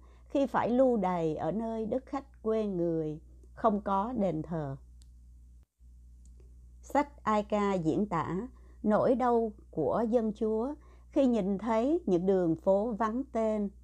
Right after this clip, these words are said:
vắng tanh ở Jerusalem và không ai đến để thờ phượng Thiên Chúa tại đó, vì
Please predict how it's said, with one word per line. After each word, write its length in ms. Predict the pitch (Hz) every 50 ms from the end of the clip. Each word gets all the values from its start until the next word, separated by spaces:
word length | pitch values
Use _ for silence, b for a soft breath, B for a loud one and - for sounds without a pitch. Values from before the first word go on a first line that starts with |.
| - - -
vắng 300 | - 151 185 190 220 240
tanh 400 | 247 - 214 196 196 190 190 185 185 b b b b b b b b
ở 220 | - 185 120 165 214
Jerusalem 1000 | 220 226 233 220 214 214 208 208 208 - 208 202 185 196 196 190 190 190 185 185 b b b b b b -
và 160 | 240 233 208
không 240 | - - 247 254 -
ai 380 | - 240 240 233 233 226 233
đến 400 | 208 202 220 220 233 262 285 320 311 165
để 260 | 165 - - 196 220 -
thờ 220 | - 202 165 156
phượng 440 | - - - 160 135 - 143 143 147 -
Thiên 240 | - 220 196 196 190
Chúa 320 | - 202 190 185 208 233 - -
tại 220 | - - - -
đó, 500 | 135 147 165 170 175 185 214 233 262 330 b b b b b b b b b
vì 400 | - 208 220 208 202 196 196 190